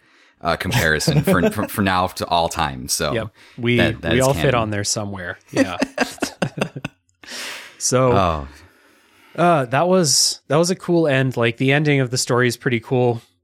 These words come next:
Speaker 2: Frank Sinatra caught me off guard. I laughed through the credits. Um, and then, yeah, it, like, I came out of this wanting to play the original Final Fantasy game.
Speaker 1: Mm-hmm.
Speaker 2: And like you said, Eric, probably the Pixel remaster, uh, if anything.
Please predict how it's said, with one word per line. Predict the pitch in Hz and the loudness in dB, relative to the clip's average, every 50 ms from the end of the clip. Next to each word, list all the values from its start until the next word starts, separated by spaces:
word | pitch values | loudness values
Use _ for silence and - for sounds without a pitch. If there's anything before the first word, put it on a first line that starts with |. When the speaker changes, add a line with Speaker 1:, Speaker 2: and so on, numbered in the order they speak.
| _ - | _ -8
Speaker 2:
Frank | - - 139 135 135 | -2 0 0 0 0
Sinatra | - 127 117 113 113 - - 120 110 | -2 -2 0 0 0 0 -2 -4 -2
caught | - - 117 117 107 | -2 -2 -2 -2 -2
me | 110 110 | -2 0
off | 107 107 107 - | 0 0 -2 -2
guard. | - 113 107 107 107 104 | -2 0 0 0 0 0
I | 104 107 | -2 -4
laughed | 104 104 101 101 107 107 - - - - 185 - | -4 -2 -2 0 -2 -2 -4 -8 -14 -14 -12 -8
through | - 123 113 110 | -4 -4 -2 -2
the | 110 107 | -4 -4
credits. | - - 123 110 101 104 101 - - - - - - | -2 -2 0 0 0 0 0 0 -2 -4 -4 -6 -6
Um, | 107 101 98 98 98 98 120 - _ _ - | -6 -6 -6 -6 -8 -12 -16 -20 _ _ -8
and | - 123 117 120 120 | -4 -2 0 0 0
then, | 120 123 123 120 120 117 120 117 - _ _ - | 0 0 2 0 0 -2 -4 -6 -10 _ _ -2
yeah, | 131 147 190 170 | 0 0 0 0
it, | - 143 143 139 - _ _ - | -2 -2 -4 -4 -6 _ _ -6
like, | 139 135 135 143 | -4 -4 -2 -2
I | 131 135 | -4 -4
came | - - 180 180 180 | -4 -2 -2 0 0
out | 156 165 175 | 0 0 0
of | 156 127 | 0 0
this | 127 117 - | -2 -2 -2
wanting | 120 101 113 117 120 131 131 131 | -4 -2 -2 0 0 0 0 -2
to | - 123 110 | -2 -6 -8
play | - - 120 127 123 117 110 107 98 - _ _ | -4 0 2 2 4 2 2 0 -2 -6 _ _
the | - 107 | -6 -4
original | 104 104 113 110 104 113 110 104 98 | -4 -2 -4 -4 -4 -4 -4 -4 -4
Final | - - 107 107 104 98 | -4 -4 -4 -2 -4 -4
Fantasy | - 123 127 127 123 113 - 107 92 | -4 -2 -2 0 0 -2 -4 -6 -8
game. | - 101 92 92 90 87 76 73 73 | -8 -4 -2 -2 0 0 -2 -6 -6
Speaker 1:
Mm-hmm. | - | -6
Speaker 2:
And | 110 110 107 | -6 -4 -2
like | 113 120 127 - | -2 -2 -2 -2
you | 113 | -2
said, | 110 - - 107 104 | -4 -2 -2 -2 -2
Eric, | 107 104 104 101 - | -2 -2 -4 -4 -4
probably | - 147 156 151 165 143 | -2 0 0 2 0 0
the | 110 104 | -2 -2
Pixel | - 123 127 - - 131 113 | -4 -6 -6 -4 -4 -4 -4
remaster, | 110 117 117 113 113 113 113 117 - - 123 110 113 107 - _ _ _ _ _ _ _ _ - | -2 -2 -2 -2 -2 -2 -4 -4 -4 -4 -4 -4 -4 -6 -8 _ _ _ _ _ _ _ _ -8
uh, | 107 104 104 | -6 -6 -4
if | 107 113 120 - - | -2 -4 -4 -2 -2
anything. | 113 110 113 110 - 120 113 110 104 104 | -2 -2 -2 -4 -4 -4 -4 -4 -4 -6